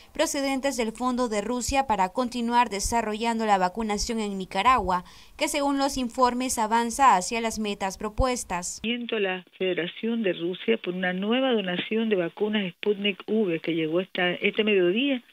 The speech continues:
Speaker 2: a nuestro país. Son cien mil vacunas o de, de dos, o sea,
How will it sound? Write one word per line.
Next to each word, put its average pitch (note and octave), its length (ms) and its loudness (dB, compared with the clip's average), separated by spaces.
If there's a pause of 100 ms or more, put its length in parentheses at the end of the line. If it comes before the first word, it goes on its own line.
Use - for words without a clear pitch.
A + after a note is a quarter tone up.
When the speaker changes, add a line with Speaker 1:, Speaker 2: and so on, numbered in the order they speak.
(240)
Speaker 2:
a F#3 120 -2
nuestro F#3 540 0
país. G3+ 400 0 (640)
Son A#3 380 2 (680)
cien F3+ 400 4
mil D4+ 440 4 (240)
vacunas A3 580 2 (920)
o D#3 200 -2
de, D#3+ 320 0 (100)
de E3 200 2
dos, G#3 200 4 (140)
o F3+ 100 -6
sea, - 180 -2